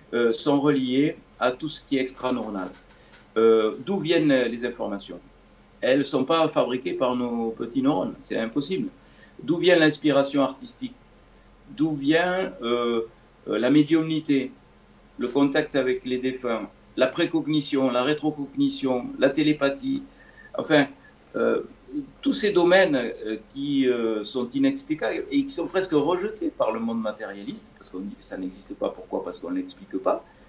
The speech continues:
et ça rentre pas dans les cadres dogmatiques de la pensée matérialiste, eh ben, existent pourtant. Vraiment, il faudrait être,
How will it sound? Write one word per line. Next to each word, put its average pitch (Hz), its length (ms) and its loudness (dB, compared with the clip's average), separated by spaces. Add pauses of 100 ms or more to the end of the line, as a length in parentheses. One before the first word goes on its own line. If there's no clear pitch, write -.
(160)
et 95 240 -2
ça 92 160 -4
rentre 117 300 -2
pas 113 160 -2
dans 104 100 0
les 104 120 -4
cadres 110 340 -2
dogmatiques 98 520 -8 (120)
de - 60 -12
la 87 60 -10
pensée - 320 -14
matérialiste, 90 640 -10 (380)
eh - 60 0
ben, 151 220 8
existent 160 440 -2
pourtant. 98 400 -10 (480)
Vraiment, 127 320 -2
il 135 140 0
faudrait 110 300 -6
être, - 300 -10